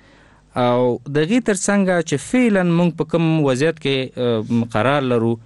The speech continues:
چې دا موږ فعلي کومې پیسې، م، په بازار کې ګردش لري، د دې د تحفظ لپاره لارې چارې ولټوي.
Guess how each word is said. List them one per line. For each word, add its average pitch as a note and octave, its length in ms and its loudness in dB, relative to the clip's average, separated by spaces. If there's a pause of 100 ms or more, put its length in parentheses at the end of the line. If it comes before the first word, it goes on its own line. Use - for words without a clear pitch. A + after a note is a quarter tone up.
(160)
چې A#2+ 100 -4
دا A#2 240 0
موږ B2+ 580 0
فعلي B2+ 320 -2
کومې C3+ 260 0
پیسې، A#2+ 480 -2
م، G2+ 440 -2
په G#2+ 180 -4
بازار A2 400 -2
کې A#2+ 140 -6
ګردش A#2 460 -2
لري، A2+ 260 0 (420)
د C3+ 40 0
دې A#3 260 2
د A3+ 60 2
تحفظ D#3+ 600 -2
لپاره D3+ 380 0
لارې B2 280 0
چارې A2+ 340 -2
ولټوي. F2+ 440 -4